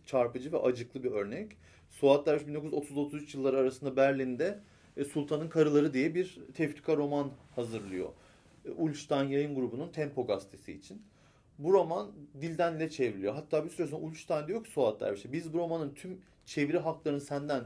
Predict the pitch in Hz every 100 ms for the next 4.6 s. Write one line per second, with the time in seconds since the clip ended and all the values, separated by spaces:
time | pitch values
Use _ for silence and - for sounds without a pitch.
0 | - - 139 139 175 147 123 - 143 214
1 | 180 113 - - - - 160 170 175 160
2 | 147 160 156 156 185 190 - - 147 147
3 | 127 - - 131 139 139 143 147 127 110
4 | 113 139 208 233 156 214